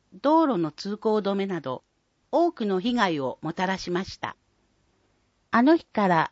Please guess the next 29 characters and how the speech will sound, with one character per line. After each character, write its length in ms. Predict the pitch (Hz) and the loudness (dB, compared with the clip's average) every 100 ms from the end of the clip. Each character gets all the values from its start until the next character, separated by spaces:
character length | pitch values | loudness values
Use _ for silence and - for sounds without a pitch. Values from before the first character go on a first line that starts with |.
| _ | _
一 260 | 202 - 254 | -8 -2 2
年 200 | 233 185 | 4 2
が 260 | 156 139 - | 0 -2 -6
経 200 | - 180 | -2 -2
過 160 | - 156 | 0 -2
し 120 | - | 0
ま 160 | 151 151 | -2 -2
す。 240 | - - _ _ _ _ _ _ _ _ _ _ _ | -10 -20 _ _ _ _ _ _ _ _ _ _ _
日 100 | - | -2
立 240 | 330 320 - | -2 0 -6
市 180 | - 175 | -8 -4
で 80 | |
は 240 | 160 135 - _ - | -2 -4 -6 _ -6
豪 240 | 233 262 320 | 4 4 4
雨 80 | |
災 320 | 330 320 320 269 | 2 2 2 2
害 180 | 208 | 0
か 180 | - 156 | -2 -6
ら 240 | 151 147 - - | -6 -6 -10 -14
一 260 | 180 285 | -4 0
年 240 | 302 226 165 | 2 2 0
を 100 | 156 | -2
迎 320 | 147 175 165 | -4 -4 -4
え 60 | |
る 100 | 156 | -4
に 160 | 151 147 | -4 -4
あ 80 | 139 | -6
た 160 | 143 | -10
り、 240 | 131 120 | -10 -12